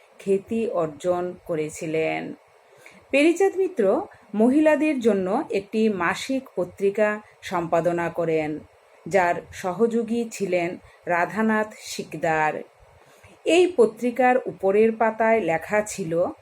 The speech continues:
"এই পত্রিকা সাধারণের, বিশেষত স্ত্রী লোকদের জন্যে ছাপা হইতেছে। যে ভাষায়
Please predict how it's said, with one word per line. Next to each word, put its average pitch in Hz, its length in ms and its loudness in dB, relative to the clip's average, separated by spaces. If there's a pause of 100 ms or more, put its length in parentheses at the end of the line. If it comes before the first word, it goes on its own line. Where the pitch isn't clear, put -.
(360)
"এই 277 280 2
পত্রিকা 240 680 0 (120)
সাধারণের, 180 920 2 (440)
বিশেষত 294 760 2 (300)
স্ত্রী 339 460 2
লোকদের 226 800 4
জন্যে 202 680 0 (220)
ছাপা 196 520 0
হইতেছে। 165 920 -4 (380)
যে 247 300 0
ভাষায় 269 680 0